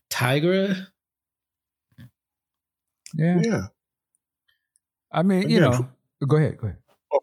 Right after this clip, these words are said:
Speaker 3: say full disclosure, I never got the appeal of Howard the Duck, so I, I don't have a horse in that race.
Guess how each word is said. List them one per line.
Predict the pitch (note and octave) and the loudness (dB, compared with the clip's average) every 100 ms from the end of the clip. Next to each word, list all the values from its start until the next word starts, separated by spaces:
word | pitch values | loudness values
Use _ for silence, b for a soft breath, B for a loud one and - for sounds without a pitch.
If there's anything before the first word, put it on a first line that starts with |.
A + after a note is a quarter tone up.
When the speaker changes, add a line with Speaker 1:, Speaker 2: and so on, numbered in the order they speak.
| - | -4
Speaker 3:
say | - A#2 | -6 -2
full | E3+ | 0
disclosure, | C#3+ B2 - D#3+ B2+ A2+ A#2 _ _ _ _ _ - | 0 -2 0 0 2 -2 -4 _ _ _ _ _ -4
I | - D#3 | -2 0
never | D3 D#3+ | 0 0
got | C#3 C3+ - | 0 -2 0
the | A#2 | -4
appeal | G2 C3+ A#2 A2 G2 - | -2 0 2 0 -2 -6
of | F#2 | -4
Howard | A#2 G2+ F#2+ | -2 -2 -4
the | D#2+ | -4
Duck, | G2 F2 - _ _ _ _ - | -2 -2 -6 _ _ _ _ -8
so | F2+ F2+ F#2+ - | -6 -4 -4 -2
I, | B2 - | -2 -2
I | A2+ B2 A2+ G#2 _ _ _ _ - | -2 0 0 -2 _ _ _ _ -4
don't | A2+ - | -2 0
have | G#2 | 0
a | |
horse | A#2 A#2 | 0 -2
in | F#2+ | -2
that | F#2+ - | 0 -2
race. | C#2+ F#2+ - | -2 -6 -6